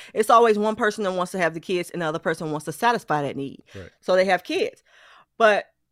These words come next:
Speaker 1: I just think that if you pigeonhole into an age group, you're eliminating pe-, a person that you might have the best connection with. You're eliminating a person who might be the person for you based, strictly based upon their age.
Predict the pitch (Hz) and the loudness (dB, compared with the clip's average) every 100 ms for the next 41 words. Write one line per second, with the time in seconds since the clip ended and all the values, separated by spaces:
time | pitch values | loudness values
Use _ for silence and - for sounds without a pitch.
0 | _ _ 196 240 247 - 226 - 208 - | _ _ 0 0 -2 -4 -6 -2 -4 -2
1 | 208 208 190 262 262 233 226 208 196 - | -6 -6 -12 -8 -6 -4 -4 -4 -4 -8
2 | 190 214 202 180 175 233 220 185 165 160 | -10 -6 -6 -6 -4 -4 -4 -10 -10 -8
3 | 190 175 180 220 247 202 175 180 233 - | -6 -4 -4 -4 -4 -4 -6 -8 -12 -10
4 | - - 226 208 175 - 208 175 180 170 | -8 -6 -6 -6 -12 -10 -8 -6 -4 -6
5 | 160 170 185 - 180 170 - 160 143 165 | -6 -6 -6 -6 -10 -12 -10 -14 -12 -8
6 | 196 196 226 208 175 175 180 170 160 - | -6 -4 -4 -4 -6 -6 -6 -6 -10 -14
7 | _ _ - 214 214 208 185 202 190 170 | _ _ -6 0 2 2 -2 -6 -8 -10
8 | - 240 240 165 160 _ _ 180 202 - | -4 -2 -2 -6 -14 _ _ -4 -4 -4
9 | 269 269 240 202 208 - 185 180 160 - | -12 -6 -4 -4 -4 -6 -10 -8 -8 -8
10 | 196 190 113 - | -6 -8 -10 -18